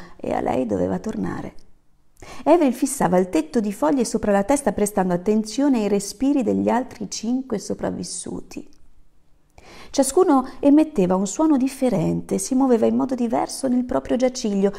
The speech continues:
Sarebbe riuscita ad amare nel tempo qualcosa di ognuno di loro? Non poteva saperlo, in quel momento non lo prese nemmeno in considerazione. Il sonno faticava ad arrivare e una certa irrequietezza affiorava,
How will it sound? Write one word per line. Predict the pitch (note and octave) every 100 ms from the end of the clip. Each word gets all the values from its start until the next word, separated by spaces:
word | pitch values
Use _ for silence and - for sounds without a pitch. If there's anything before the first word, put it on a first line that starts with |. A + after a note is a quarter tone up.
| -
Sarebbe | - B3+ C4 B3+
riuscita | B3 A#3+ - A#3+ A#3 C#4
ad |
amare | A#3 G3 F#3
nel | F#3 F3+ F3+
tempo | F#3+ F#3 F#3
qualcosa | F3+ F#3+ F3 F#3+ F#3 F#3 F#3
di | F3+
ognuno | F3+ F#3+ F#3+
di | F3+
loro? | F#3+ G3 F3+ G3+ B3+ - - - - - - - - - -
Non | D4+ D#4
poteva | D4 C#4+ B3+ E3
saperlo, | E3 - E3+ G3+
in | A#3+
quel | D4+ C#4
momento | C#4+ D4 G4+ G4+ - -
non | D4
lo | D#4+
prese | D#4 B3+ B3+
nemmeno | C4 C#4+ C#4+ F#4
in | E4+
considerazione. | D#4+ D#4 D4 C4+ C4+ C4+ - C#3 - - - _ - - -
Il | A#3+
sonno | A#3 - D4+ D#4 D#4 D#4 -
faticava | A#3 A3 A3 G#3
ad | F#3+
arrivare | G3 G3 F#3 F#3 F#3 F#3+ -
e | D#4+
una | D#4+ E4
certa | E4+ G3 F3 G3
irrequietezza | G3+ B3 B3+ C4 D4+ F#4+ - C4+
affiorava, | - C4+ C4 D#4+ D4+